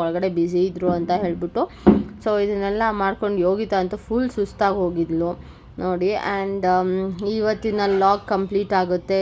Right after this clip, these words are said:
So ಆಯುಧ ಪೂಜೆ ದಿನ ಮೂರು ಊರು ಸುತ್ಕೊಬಂದಿದ್ದೀನಿ, ದಾಸರಳ್ಳಿ, ಶಿವಗಂಗೆ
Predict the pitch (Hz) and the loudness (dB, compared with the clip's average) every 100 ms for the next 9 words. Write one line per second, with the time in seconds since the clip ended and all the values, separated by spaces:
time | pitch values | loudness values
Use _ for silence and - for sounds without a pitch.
0 | 196 190 175 175 180 196 190 190 185 180 | 0 0 2 2 2 0 -2 -2 0 0
1 | 180 190 175 185 202 196 185 202 226 226 | 0 -2 -2 0 0 2 2 2 0 -2
2 | 220 - 196 180 170 165 165 180 233 - | -4 -4 -2 0 -2 0 0 0 -4 -8
3 | - 330 277 240 214 226 226 214 214 214 | -14 -8 -6 2 4 4 2 0 2 0
4 | 220 220 202 196 208 202 196 | 0 -2 -2 0 0 0 2